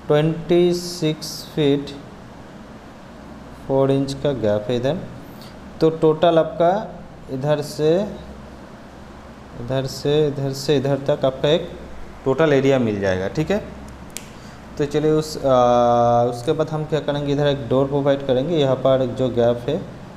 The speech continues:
three feet nine inch का gap हमने यहाँ पर रखा है। यहाँ पर open area है, देखिए सब घर में जाने का open area है। इधर Toilet, यहाँ पर toilet का जगह है। तो यहाँ पर भी एक bedroom हमने रखा है।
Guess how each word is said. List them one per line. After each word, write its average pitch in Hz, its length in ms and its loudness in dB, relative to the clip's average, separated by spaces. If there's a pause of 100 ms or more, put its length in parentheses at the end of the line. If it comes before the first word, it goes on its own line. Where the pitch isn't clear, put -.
(460)
three 143 220 0
feet 156 320 -2
nine 139 300 2
inch 143 220 -2
का 151 180 0 (100)
gap 127 260 4
हमने 139 300 -2
यहाँ 131 140 4
पर 131 140 2
रखा 127 320 0
है। 147 200 -2 (720)
यहाँ 123 200 4
पर 131 160 4
open 135 340 2
area 131 320 2
है, 160 200 -2 (1900)
देखिए 143 240 2
सब 156 320 2
घर 143 200 4
में 156 200 2
जाने 139 260 4
का 151 260 6
open 143 340 0
area 143 260 0
है। 147 120 0
इधर 160 300 -2 (400)
Toilet, 123 460 4
यहाँ 117 160 2
पर 120 220 -4
toilet 117 340 2
का 131 100 2
जगह 117 280 0
है। 135 180 -4 (840)
तो 147 80 2
यहाँ 147 240 6
पर 165 180 2
भी 165 100 0
एक 160 180 -2
bedroom 151 340 0
हमने 165 240 2
रखा 160 300 0
है। 160 280 0